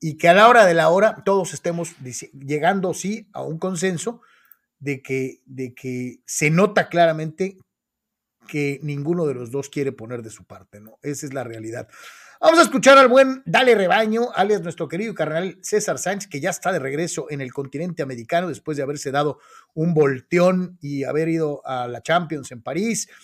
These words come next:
y haberse dado una vuelta al Bernabéu y todo lo demás, y que hoy ya nos deja su colaboración en audio, como lo hace, eh, eh, cada vez que puede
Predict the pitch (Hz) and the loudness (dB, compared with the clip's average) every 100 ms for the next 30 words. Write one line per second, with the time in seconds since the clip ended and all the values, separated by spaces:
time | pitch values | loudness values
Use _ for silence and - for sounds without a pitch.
0 | _ 135 135 165 - 139 156 147 127 156 | _ -4 -2 -2 -4 -4 -4 -4 -4 -2
1 | 165 151 131 127 131 151 208 220 214 202 | -2 -4 -4 -6 -2 2 2 4 2 0
2 | 156 - 190 165 175 285 - - _ _ | -6 -6 -2 -2 0 0 0 -8 _ _
3 | _ _ _ - 196 165 233 220 202 151 | _ _ _ -12 -6 2 4 4 2 0
4 | 196 180 175 - _ _ - 135 151 135 | -2 -2 -4 -6 _ _ -14 -4 -2 -2
5 | 135 123 190 151 160 165 156 156 _ - | -4 -8 -8 -2 -2 0 -2 -8 _ -16
6 | 135 135 165 165 147 135 _ _ _ _ | -10 -4 -4 -4 -10 -12 _ _ _ _
7 | 131 127 127 - 135 127 180 175 139 147 | -8 -6 -8 -10 -12 -2 2 2 2 -4
8 | 120 - 139 135 117 | -10 -4 -2 -2 -8